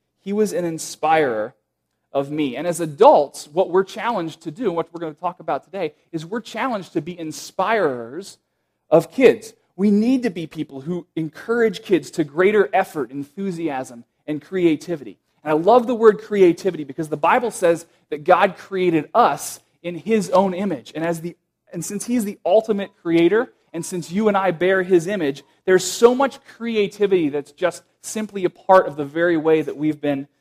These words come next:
designed, uh, by him. And so at Daybreak, we want to inspire our kids to dream big dreams, and not just any big dreams,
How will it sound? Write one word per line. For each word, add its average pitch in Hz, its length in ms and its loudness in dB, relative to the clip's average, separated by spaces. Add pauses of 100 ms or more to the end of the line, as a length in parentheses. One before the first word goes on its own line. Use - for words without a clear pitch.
(240)
designed, 139 640 -2 (420)
uh, 131 80 -6
by 135 260 4
him. 135 280 -6 (640)
And 156 120 -6
so 208 180 6
at 190 100 4
Daybreak, 233 400 6
we 214 80 -4
want 233 240 0
to 170 220 -8
inspire 185 720 0
our 165 160 2
kids 170 340 -2
to 160 100 -6
dream 175 380 -4
big 165 300 -2
dreams, 175 520 -8 (240)
and 180 100 -2
not 277 220 4
just 330 260 0
any 226 280 0
big 220 260 -2
dreams, 254 460 -4